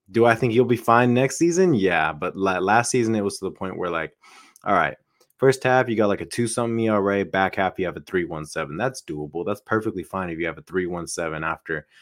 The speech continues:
you know, a long stretch of having a two. Now it's a matter of, all right, you had a two something E R A, you were eight and oh, and now your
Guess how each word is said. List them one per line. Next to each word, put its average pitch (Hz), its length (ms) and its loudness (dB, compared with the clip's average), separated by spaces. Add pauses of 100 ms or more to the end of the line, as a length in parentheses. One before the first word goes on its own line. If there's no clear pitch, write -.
(140)
you 92 80 -6
know, 82 140 -6
a - 20 -6
long 82 260 -2
stretch 80 260 -8
of 82 80 -20
having 80 240 -4
a 71 60 -14
two. 73 300 -14 (380)
Now 98 320 0
it's 82 180 -8
a 90 60 -4
matter 82 340 -4
of, 78 180 -6
all 87 100 0
right, 76 240 -2
you 82 140 -16
had 87 160 -4
a 82 60 -8
two 95 380 -4
something 92 340 -6
E 90 100 -6
R 85 160 -4
A, 87 60 -4
you 82 160 -4
were 80 140 -8
eight 90 180 -4
and 80 120 -10
oh, 82 200 -6
and 78 120 -8
now 78 180 -4
your 76 400 -8